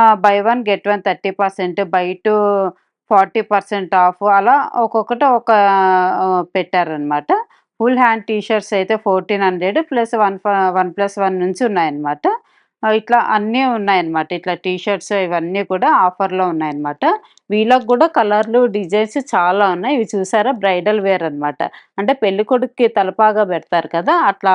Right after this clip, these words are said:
తలపాగాల్లో కూడా ఎన్ని వెరైటీస్ ఉన్నాయో అసలు. ఇది చూసారా, ఇది కూడా బ్రైడల్ వేర్ అన్నమాట.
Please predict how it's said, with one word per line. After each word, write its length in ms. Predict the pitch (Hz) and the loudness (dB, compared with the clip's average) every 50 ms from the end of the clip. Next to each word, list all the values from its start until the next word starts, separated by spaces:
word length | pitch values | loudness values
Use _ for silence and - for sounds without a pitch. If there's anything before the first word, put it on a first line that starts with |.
| 175 175 | 2 2
తలపాగాల్లో 840 | 175 - 180 170 170 165 - 202 208 196 208 214 208 208 202 202 196 196 | 0 -2 -2 -2 -2 0 0 0 0 0 -2 -2 -2 -2 -2 -2 -2 0
కూడా 280 | 190 196 214 233 294 320 | -2 0 0 0 0 0
ఎన్ని 320 | 262 190 180 180 196 220 | 0 -2 -4 -4 -4 -2
వెరైటీస్ 520 | 208 190 175 175 175 175 170 220 220 208 - | -2 -2 -2 -2 -2 -2 -2 -2 -2 -2 -4
ఉన్నాయో 440 | 190 190 185 180 170 170 175 180 190 190 | -6 -4 -4 -2 -2 -2 -2 -2 -2 -2
అసలు. 380 | 180 165 - - 160 165 240 392 - _ _ _ _ _ _ - | -2 -4 -6 -8 -6 -4 -4 -4 -4 _ _ _ _ _ _ -6
ఇది 160 | - 214 214 208 | -4 -4 -4 -4
చూసారా, 500 | - 214 214 202 - 240 233 214 190 247 330 330 247 208 202 | -4 -6 -6 -2 0 0 0 2 0 -2 -2 -2 -4 -4 -4
ఇది 300 | 202 196 190 190 190 185 185 180 180 175 175 175 170 | -2 -2 -2 -2 -2 0 0 -2 -2 -2 -4 -4 -4
కూడా 200 | 175 202 233 277 | -4 -2 -2 -2
బ్రైడల్ 460 | 226 202 190 175 175 170 196 196 185 | -2 -2 -2 -2 -2 -2 -2 -4 -2
వేర్ 200 | 185 180 165 156 | -2 -2 -2 -4
అన్నమాట. 260 | 156 151 151 151 - | -4 -6 -6 -6 -6